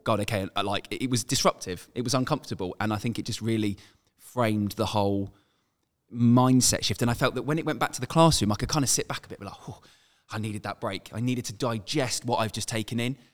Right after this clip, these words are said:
And then when it's gone, it's like, "Oh God, here we go again. Like, what's gonna be next?"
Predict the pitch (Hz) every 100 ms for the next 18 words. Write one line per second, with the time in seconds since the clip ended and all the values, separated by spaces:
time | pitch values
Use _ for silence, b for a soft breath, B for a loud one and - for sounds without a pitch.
0 | b b _ 107 110 117 127 127 - 135
1 | 104 98 92 90 92 85 80 92 85 85
2 | 87 87 98 _ _ _ 92 90 101 113
3 | - - 101 95 98 98 -